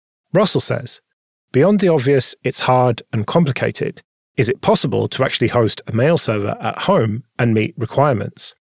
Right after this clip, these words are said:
Gotta love the economy and wonder about setting up a V P S instance or something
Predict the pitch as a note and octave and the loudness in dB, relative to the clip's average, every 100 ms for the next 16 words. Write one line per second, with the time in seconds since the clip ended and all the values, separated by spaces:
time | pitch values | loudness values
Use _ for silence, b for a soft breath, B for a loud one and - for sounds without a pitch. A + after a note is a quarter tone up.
0 | _ _ _ - F#3 D#3+ E3 C#3 C3 - | _ _ _ -2 2 4 4 4 2 2
1 | C3 G#2 G#2+ B2 b b b - A#2+ B2+ | 0 0 -4 -6 b b b 0 2 4
2 | C3+ B2 B2 - C3 A#2+ - G#2 A#2+ - | 2 0 0 -2 0 -2 -2 0 0 2
3 | D#3 E3 - A#2+ - A2 - - b b | 2 0 -2 -4 -2 -6 -6 -10 b b
4 | b - A2+ - G#2+ - G#2+ | b -4 -2 0 -2 -2 -4